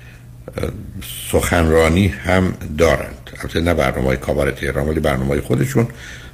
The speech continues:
سخنرانی هم دارند. و این دفعه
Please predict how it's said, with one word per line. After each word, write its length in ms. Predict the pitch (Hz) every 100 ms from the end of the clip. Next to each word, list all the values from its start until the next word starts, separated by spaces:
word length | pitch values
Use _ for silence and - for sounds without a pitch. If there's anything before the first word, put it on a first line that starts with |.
| -
سخنرانی 760 | - 87 90 82 78 78 92
هم 320 | 85 92 82
دارند. 380 | 71 73 - 69
و 40 | 78
این 140 | 73
دفعه 400 | 76 69 95 92